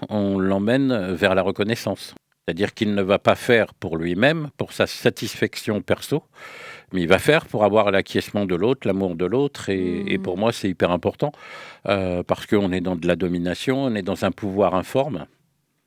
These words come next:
Speaker 1: Et puis, on est, euh, on emmène des gens vers la dépendance affective, la dépendance vis-à-vis de, de l'autorité, vis-à-vis des patrons, des chefs, et cetera. Et,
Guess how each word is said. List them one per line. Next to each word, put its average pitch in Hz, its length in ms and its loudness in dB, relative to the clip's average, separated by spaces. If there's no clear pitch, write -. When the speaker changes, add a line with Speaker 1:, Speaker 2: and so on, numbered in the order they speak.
Speaker 1:
Et 95 120 0
puis, 127 260 0
on 95 160 0
est, 107 300 2
euh, 87 180 -2
on 92 200 -2
emmène 110 300 2
des 101 140 0
gens 131 220 0
vers 113 180 0
la 92 140 0
dépendance 92 580 -2
affective, 120 600 -4
la 95 80 2
dépendance 95 560 -2
vis-à-vis 95 500 -4
de, 85 320 -4
de 95 200 0
l'autorité, 104 840 0
vis-à-vis 101 560 0
des 82 300 0
patrons, 117 480 0
des 104 160 -2
chefs, 113 420 0
et 90 80 -2
cetera. 107 640 0
Et, 85 400 -4